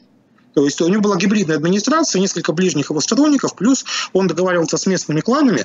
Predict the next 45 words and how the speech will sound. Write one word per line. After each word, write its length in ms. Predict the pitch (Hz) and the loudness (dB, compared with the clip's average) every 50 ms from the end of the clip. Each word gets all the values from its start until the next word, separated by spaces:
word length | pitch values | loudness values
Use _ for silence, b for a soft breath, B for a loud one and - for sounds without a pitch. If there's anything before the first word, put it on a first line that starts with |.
| - | -2
а 320 | - 139 147 143 139 127 131 | -2 -2 0 0 0 -2 -2
Кировская 420 | 151 196 185 170 - - - 180 | -2 -2 -2 -2 -2 -2 -2 -2
область 220 | 185 165 156 - 165 | 0 0 -2 -2 -2
очень, 120 | - - | -4 -2
очень 180 | 214 180 - 196 | -2 -2 -2 0
клановый 400 | 180 220 208 190 165 143 131 127 | 0 0 0 0 0 0 0 0
регион, 320 | 131 131 160 196 233 247 - _ _ _ _ _ _ _ _ _ _ _ _ _ - - | 0 0 0 0 0 0 -4 _ _ _ _ _ _ _ _ _ _ _ _ _ -8 -4
как-то 300 | - 156 170 170 - - | -2 -2 -2 -2 -2 -2
не 80 | 139 143 | -2 0
странно, 340 | - - 160 147 120 120 143 | 0 0 0 0 0 2 2
русский, 260 | 185 294 269 - - | 2 0 0 0 -2
но 80 | 170 175 | -2 -2
клановый. 360 | - 170 117 113 107 95 - B B B B B B B B B | -2 -2 -2 -2 -4 -8 -10 B B B B B B B B B
То 60 | 151 | 0
есть 120 | 139 - | 0 0
там 120 | - 165 175 | 0 0 0
есть 140 | 180 - | 0 0
несколько, 180 | - 202 - - | -2 -4 -4 -2
так, 140 | - - - | -2 0 0
несколько 200 | 190 - - 147 | 0 0 -2 -4
таких 200 | - - - - | -4 -2 0 0
местных 280 | 185 175 - 147 135 | 0 0 0 -2 -2
бизнес-групп, 600 | 135 160 147 127 151 156 156 160 214 311 - - | -2 -2 0 0 0 0 0 2 2 2 2 0
да, 180 | - 123 156 185 | -2 -2 0 -2
с 100 | 170 - | -2 -2
большим 300 | 127 131 - - 147 127 | -2 -2 -2 0 -2 -2
влиянием, 440 | 127 143 147 135 120 107 101 95 - - B B B B B B | 0 0 0 0 0 -2 -4 -8 -10 -12 B B B B B B
и 40 | |
они 140 | 165 220 302 | 2 2 2
представлены 480 | - 254 220 - - 220 220 202 185 160 | 2 2 -2 -2 -2 -2 0 0 0 0
в 40 | 175 | 0
разных 300 | 185 165 135 143 - - | -2 -2 -4 -4 -4 -4
партиях. 440 | 135 113 - - - 90 - - _ _ _ _ _ _ _ _ _ _ _ _ - - - - | -4 -6 -6 -6 -10 -12 -12 -14 _ _ _ _ _ _ _ _ _ _ _ _ -8 -6 -2 0
Поэтому 420 | 202 208 - 202 196 196 190 185 B B B B B | 0 0 2 2 2 0 0 -2 B B B B B
от 120 | 170 156 | -2 0
Никиты 260 | 196 196 - 202 202 | 0 0 0 0 0
Белых 220 | 175 214 240 247 185 | 2 2 2 2 2
давным-давно 840 | 165 220 226 240 285 349 349 320 220 220 208 190 202 220 233 226 202 | 2 2 2 4 4 4 4 2 2 2 2 2 2 2 2 2 2
ничего 280 | 180 170 147 - 165 143 | 2 2 0 0 0 0
не 80 | 131 | 0
осталось 380 | 127 - - - 98 95 - - | -2 -2 -4 -4 -4 -4 -4 -6
в 20 | |
Кирове, 300 | - - 101 - - - - | -6 -6 -8 -8 -8 -10 -6
совсем 340 | - - - - - 185 - | -2 -2 0 0 0 0 0
ничего. 380 | - 110 - - 120 117 - | -2 -4 -6 -6 -6 -8 -10